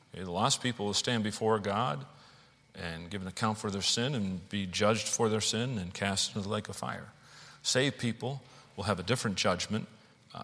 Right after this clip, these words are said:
and will give an account of what they've done. And the end of that will either be, uh, rewards for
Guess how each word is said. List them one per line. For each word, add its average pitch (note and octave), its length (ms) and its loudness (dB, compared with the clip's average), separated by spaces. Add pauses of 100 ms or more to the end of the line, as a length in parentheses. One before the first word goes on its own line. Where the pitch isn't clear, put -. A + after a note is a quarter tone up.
(140)
and G#2 380 2 (160)
will G2 140 -6
give F#2+ 180 0
an F#2+ 60 0
account F#2+ 400 0
of F#2 140 -2
what F#2 200 0
they've F2 280 -2
done. G2+ 360 4 (580)
And G#2+ 360 -2 (1300)
the A2 200 -4
end B2 240 2
of F#2+ 280 0
that A#2 560 6
will A#2 160 -2
either A#2+ 220 -2
be, G2+ 240 0 (760)
uh, F#2+ 220 -6
rewards A2 640 6
for F#2+ 400 -2